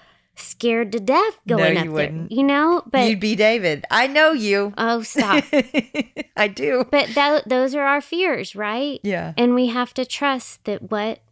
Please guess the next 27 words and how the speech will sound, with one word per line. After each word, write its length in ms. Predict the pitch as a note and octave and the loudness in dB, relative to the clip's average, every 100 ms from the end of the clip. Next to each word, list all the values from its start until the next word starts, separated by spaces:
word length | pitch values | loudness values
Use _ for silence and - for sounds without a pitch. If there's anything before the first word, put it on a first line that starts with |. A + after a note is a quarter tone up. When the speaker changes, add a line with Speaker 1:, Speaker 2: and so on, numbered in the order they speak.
| - | -6
Speaker 1:
God 220 | G#3+ G#3 | -4 -2
has 180 | A#3 - | -4 -4
given 380 | D4 C#4 A#3+ | -2 -2 -2
us 580 | F3+ F#3+ G3+ - - - _ _ | -4 -6 -10 -14 -16 -18 _ _
through 260 | - C4 C#4 | -2 0 0
his 260 | C#4+ C#4 | -2 -6
word, 480 | F#3+ G3 F3+ F3+ F#3 _ _ - | -4 -4 -4 -6 -10 _ _ -4
through 200 | A#3+ B3+ | 0 0
his 180 | A#3 | 0
Holy 300 | - G#3 G3 | -2 -4 -2
Spirit, 580 | G3 - - - F#2 - _ _ _ _ _ - | -4 -10 -8 -6 -6 -10 _ _ _ _ _ -6
through 240 | D#4 F#4+ | -2 0
God 280 | - A3+ B3+ | 2 2 4
Almighty. 800 | A3 E3+ E3+ G#3 B3+ D#3+ D3+ F#3 _ _ _ | 2 2 -4 -2 -2 -4 -10 -14 _ _ _
Hello, 680 | A#3+ B3 C#4 C4 A#3 A3+ _ | -6 -2 0 0 -2 -4 _
God 260 | - A#3+ C4 - | -4 -2 0 0
Almighty. 680 | A3 G#3 G#3 G#3+ F#3+ G3+ _ _ - | -2 -2 -4 -4 -4 -8 _ _ -4
No, 420 | C4 C#4+ A3+ E3+ - | 2 2 2 -2 -4
we 200 | A3+ B3 | -4 -2
can 220 | C4+ A#3+ | -2 -4
face 360 | - G3+ A3 | -2 -4 -4
our 140 | B3+ B3+ | -6 -8
fears 720 | - F#3 E3+ F3 F3+ - - _ _ - | -6 -8 -6 -10 -14 -16 -18 _ _ -4
and 220 | G3+ F#3+ | 0 2
work 240 | G#3+ B3+ | 0 -2
through 280 | - - G3 | -8 -8 -6
them. 340 | F3+ F3 F3+ | -6 -6 -8